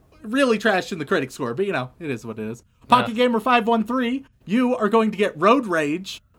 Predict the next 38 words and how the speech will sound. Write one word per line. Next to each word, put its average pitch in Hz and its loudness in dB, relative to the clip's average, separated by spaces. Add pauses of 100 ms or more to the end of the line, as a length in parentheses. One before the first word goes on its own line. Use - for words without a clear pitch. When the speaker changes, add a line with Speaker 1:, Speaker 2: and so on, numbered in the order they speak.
Speaker 1:
which - -14
got 180 0
a 151 -4
two 220 0
point 202 -4
five. 143 4 (340)
Uh, 185 2 (240)
P 247 4
L 247 6
Mayor, 240 2 (300)
Mucha 247 4
Lucha, 240 2 (320)
Masqueritas 240 0 (120)
of 214 -2
the 196 2
Lost 214 0
Code, 214 2 (280)
uh, 185 2
four 254 2
point 247 2
oh, 202 4
and 185 -4
oh 202 2
my 214 2
God, 190 0
is 190 0
it 247 -2
hideous. 160 -2 (100)
Speaker 2:
<laughs> 147 0
Oh 196 10
God. 165 4
Speaker 1:
Uh, - -16 (380)
Odina 247 2
Fish 226 2
for 214 2
Forest 214 2
Fairy 208 0
five, 202 0